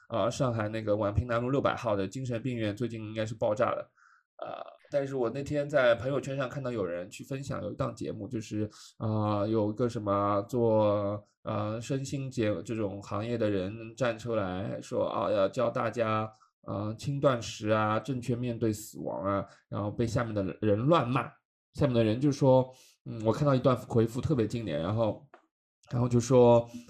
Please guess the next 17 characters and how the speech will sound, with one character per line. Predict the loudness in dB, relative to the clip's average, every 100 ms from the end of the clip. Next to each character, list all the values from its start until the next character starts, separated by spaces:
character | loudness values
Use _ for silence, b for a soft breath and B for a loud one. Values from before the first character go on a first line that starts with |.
| B
呃， | 0 2 4 2 0 -2 b b b b b _ _ _ _ _ _ _ -18 -18 _ -6
他 | 0
说 | 6 6
死 | 6 4
亡 | 6 8
要 | 8
有 | 8
尊 | 6 6
严 | 4 2
嘛， | -4 -12 _
然 | 0
后 | 4
下 | 4
面 | 6
的 | 4
人 | 4
说， | 4 4